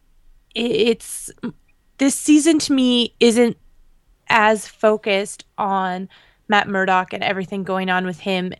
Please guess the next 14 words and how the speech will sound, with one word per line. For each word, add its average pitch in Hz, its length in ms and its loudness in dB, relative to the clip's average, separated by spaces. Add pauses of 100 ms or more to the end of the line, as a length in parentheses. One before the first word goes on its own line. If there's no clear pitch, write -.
Like, 185 160 -10
everything 208 380 -4
is 220 100 -8
kind 220 220 -2
of 196 220 0 (160)
a - 40 -4
sidebar. 190 680 -2
Like, - 160 -4
a 185 60 -4
lot 196 220 2
of 196 100 -2
it 196 160 0
is, 185 340 -4 (680)
um, 190 460 0